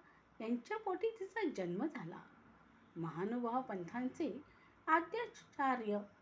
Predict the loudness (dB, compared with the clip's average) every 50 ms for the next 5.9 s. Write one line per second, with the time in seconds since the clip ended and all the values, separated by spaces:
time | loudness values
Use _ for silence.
0 | -20 -20 -20 -20 -20 -8 4 8 10 10 10 8 4 2 2 2 0 -2 -4 -8
1 | -12 -6 -2 -2 -2 -2 2 2 2 2 2 -2 0 0 2 4 4 2 2 0
2 | -2 -4 -8 -14 -20 -20 -20 -20 -20 -18 -8 -2 0 2 2 2 2 0 0 2
3 | 2 2 0 2 2 0 0 2 0 0 0 -2 -2 -2 0 0 -2 -2 -2 -6
4 | -12 -16 -16 -20 -20 -20 -20 -20 -20 -20 -20 -20 -20 -20 -20 -20 -10 -6 -2 2
5 | 4 4 4 2 0 0 0 2 2 2 2 2 2 4 4 4 4 4